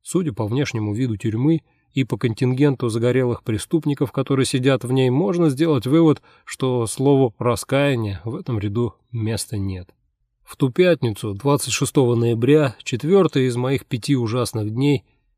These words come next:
серое небо, что давило на тюрьму, выглядело таким же унылым, как будущее здешних заключённых.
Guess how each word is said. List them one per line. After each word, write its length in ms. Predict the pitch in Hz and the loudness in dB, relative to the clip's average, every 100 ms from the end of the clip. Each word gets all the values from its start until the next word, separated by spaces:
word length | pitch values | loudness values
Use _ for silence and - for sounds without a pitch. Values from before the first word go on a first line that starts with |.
| _ | _
серое 440 | - 135 123 110 | -4 0 2 0
небо, 340 | 110 131 143 127 | 0 2 2 0
что 160 | - | -2
давило 420 | 120 127 127 127 123 | 0 2 4 4 4
на 140 | 123 | 2
тюрьму, 380 | 123 120 123 117 | 2 2 2 2
выглядело 640 | 151 156 147 135 139 127 | 2 4 4 4 2 2
таким 400 | - 113 185 160 | -2 -4 -2 -2
же 120 | 113 | 0
унылым, 520 | 117 110 135 131 113 - _ _ _ | 0 2 2 2 0 -6 _ _ _
как 200 | - 104 | -10 -6
будущее 540 | 117 139 123 104 120 107 | -2 0 0 0 -2 -2
здешних 440 | 101 120 117 104 | 0 -2 -2 -6
заключённых. 760 | 101 110 104 - 107 98 - | -4 -4 -4 -4 -6 -6 -10